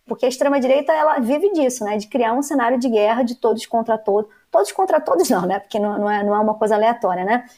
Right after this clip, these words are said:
Mas você escolher um determinado grupo que vai ser culpabilizado por toda a desgraça, por toda a crise. E, em contraposição, você tem um outro grupo social que vai ser erigido a um grupo idealizado, né? Que vai ser o perfeito, aquele que tem que ser preservado.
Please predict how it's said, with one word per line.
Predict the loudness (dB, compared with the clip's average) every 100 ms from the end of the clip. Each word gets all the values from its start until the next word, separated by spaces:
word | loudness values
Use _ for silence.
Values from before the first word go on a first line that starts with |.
| _ _
Mas | -4 -2
você | -2 0
escolher | -2 2 2 2
um | 2
determinado | 0 0 0 0 0 0
grupo | 2 2 0 -4 -6
que | -2
vai | 0 0
ser | 0 0 0 -6
culpabilizado | -4 0 2 2 2 0 2 2 2 0 -2 -4
por | -6 -4
toda | 0 0 0 -2
a |
desgraça, | 0 0 0 2 2 2 -2
por | -4 -6
toda | -2 -2 -2
a |
crise. | -2 -2 2 0 0 -4 -8 _ _ _ -4
E, | 0
em | 2 2
contraposição, | 0 0 0 -2 -2 -2 -2 0
você | 0 -2
tem | 0 0
um | 2
outro | 2 0 -2 -2
grupo | 0 -2 -2
social | -4 0 0 0
que | 0
vai | 0 0
ser | 0 0 2 2
erigido | 2 4 4 4 4 2 0 -2 _
a | 2 2
um | 2 0 0 0 0 0 0 2
grupo | 0 2
idealizado, | 2 4 4 4 4 4 2 0
né? | 0 -2
Que | 2
vai | 0
ser | 2 0
o | 0
perfeito, | -2 -6 -2 2 2 0
aquele | -8 -8
que | -8
tem | -6
que | -4
ser | -4 -2
preservado. | 2 2 2 0 2 2 0 -6